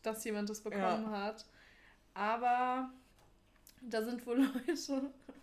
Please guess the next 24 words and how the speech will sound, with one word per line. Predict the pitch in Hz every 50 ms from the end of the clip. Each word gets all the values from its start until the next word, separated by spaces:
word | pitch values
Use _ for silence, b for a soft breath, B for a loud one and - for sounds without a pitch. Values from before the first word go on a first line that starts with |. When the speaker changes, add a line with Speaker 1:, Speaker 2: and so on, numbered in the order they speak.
| - B B B B B - -
Speaker 1:
haben | 269 269 277 262
davon | 247 233 - - 254 240 214 208
Herzmuskelentzündungen | 247 240 240 240 - 262 240 277 294 294 - - 226 196 196 208 220 214 - 233 214 214 208 202 208 214 214 208
bekommen. | 214 214 - 240 220 220 226 277 - - 214 202 B B B B B -
Was | 240 240
ja | 254 214 214
Speaker 2:
Oh. | 247
Speaker 1:
auch |
so | 254 -
ein | 254 240 233
klassisches | - - 247 254 254 - - - - 240 240 - - -
Ding | - 240 240 226 226 226 226 233 233 B B B B B B -
nach | 214 220 220 226 220
einer | 233 220 208 208
Grippe | 202 202 220 254 254 - 240
ist, | 190 233 233
wenn | 226 220 220
du | 226
Speaker 2:
Mhm. | 262
Speaker 1:
zu | 262 -
früh | - - - 233
Sport | - - - 220 226 233 208
Speaker 2:
Ja. | 208 202 196 185 226
Speaker 1:
machst. | 254 254 - - -